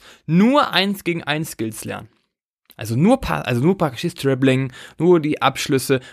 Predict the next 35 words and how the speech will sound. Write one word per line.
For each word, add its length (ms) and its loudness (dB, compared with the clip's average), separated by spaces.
nur 140 2
wie 80 4
komme 240 2
ich 120 0
an 60 -2
meinem 220 -4
Gegenspieler 480 -6
vorbei. 420 -18
Ja? 180 -12
Also 300 2
wirklich 320 2
diese, 260 0
dieses 480 -6
eins 380 0
gegen 280 0
eins 600 -2
heftige 920 0
Spielen, 600 2
dieses 380 -6
heftige 400 -2
Vorbeiziehen, 540 0
diese, 220 0
diese 240 -2
Schnelligkeit, 580 0
die 60 -2
du 100 -2
brauchst, 400 -2
einfach 300 -6
eins 200 -2
gegen 160 -4
eins 260 -2
Skills. 580 -2
Was 120 -10
entsteht 240 -2
dadurch? 400 0